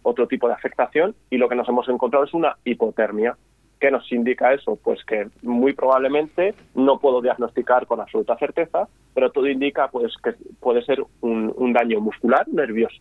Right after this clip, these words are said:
¿no? Y eso es realmente súper interesante porque esos patrones permanecen durante el periodo lesional. Por lo tanto, nosotros cuando vamos intentando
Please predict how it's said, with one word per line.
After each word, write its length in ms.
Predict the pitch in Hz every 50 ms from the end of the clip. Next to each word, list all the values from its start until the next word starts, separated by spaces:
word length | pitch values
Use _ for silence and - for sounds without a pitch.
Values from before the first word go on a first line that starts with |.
| _ _ _ _
¿no? 160 | 117 - - - - - - - -
Y 200 | 147 143 147 143 -
eso 360 | 151 170 180 - - 185 170
es 100 | 165 156
realmente 540 | 156 151 151 156 165 170 160 - 143 - - - - - -
súper 300 | 185 202 180 - 180 175
interesante 600 | 175 165 - 170 160 160 170 170 185 - 214 208
porque 320 | - - 127 - - 123
esos 220 | 110 - 143 135 -
patrones 480 | - 135 139 - 160 160 175 196 196 - _ _ _ _ _ _ _ _ _
permanecen 800 | 147 139 131 123 120 120 120 120 123 147 175 - - 196 170 151
durante 320 | 139 127 120 113 117 -
el 80 | 113 110
periodo 320 | - 117 117 110 107 107
lesional. 500 | 110 113 - - - 110 113 131 131 - - _ _ _ _ _ -
Por 100 | 117 120
lo 80 | 120 113
tanto, 280 | 135 135 143 - 143
nosotros 340 | 127 120 117 - 127 147 143 -
cuando 260 | - 120 110 110 104 101
vamos 340 | 107 117 120 131 127 -
intentando 760 | 139 131 120 123 127 123 117 - 151 147 143 117 110 107 101